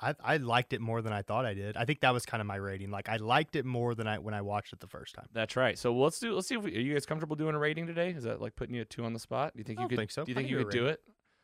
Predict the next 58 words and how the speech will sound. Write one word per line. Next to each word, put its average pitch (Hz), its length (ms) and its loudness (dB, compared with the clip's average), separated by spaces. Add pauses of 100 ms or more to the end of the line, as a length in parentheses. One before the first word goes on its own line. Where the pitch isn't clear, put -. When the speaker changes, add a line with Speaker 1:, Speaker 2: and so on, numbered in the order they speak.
Speaker 2:
All 117 80 6
right, 110 100 6
let 127 140 6
me, 151 60 2 (100)
I'll 147 140 8
warm 156 240 4
you 117 120 6
up, 98 160 0
and 101 100 -4
then 98 200 -6 (200)
we'll 104 120 -20
get 107 180 -8
you 95 220 -2 (240)
jazzed 104 320 0
about 95 240 -6
this 95 160 -8
one. 98 160 -10
So 107 320 0 (100)
I 147 500 6 (520)
totally 135 320 4
enjoyed 127 240 2
it 127 100 0
too, 110 160 -2
Mike. 101 220 -4
I 110 60 6
had 117 100 2
the 107 40 -12
same 113 220 -4
thought 101 180 -2
as 101 80 -10
you. - 120 -14 (120)
It 113 60 -4
had 110 100 2
a 95 60 -4
lot 104 240 0
of 170 140 -6
parts 123 280 0
where 120 80 2
I 107 40 2
was 104 100 -4
like, 95 160 -10
"This 131 140 -10
is 120 100 -10
cool. - 300 -8 (280)
It 104 160 -6
looks 104 300 -4
good. 143 320 4 (320)
I 101 60 0
love 101 200 -2
the - 80 -14
Flash. 123 540 2
I 104 60 0
love 95 160 -4
Superman 135 460 -4
coming 123 220 -2
back." 120 380 0 (680)
I 104 120 0
hated, 131 500 2